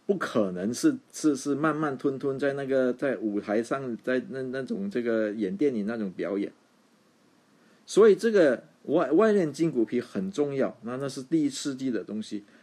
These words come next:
内练一口气，这个相当重要。这个是什么？这个内练一口气就是第二次第，这个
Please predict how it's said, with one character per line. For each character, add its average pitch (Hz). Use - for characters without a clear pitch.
内 226
练 214
一 185
口 196
气， -
这 247
个 240
相 208
当 196
重 202
要。 180
这 208
个 202
是 190
什 -
么？ -
这 269
个 262
内 233
练 226
一 202
口 117
气 147
就 160
是 160
第 170
二 151
次 147
第， 139
这 240
个 226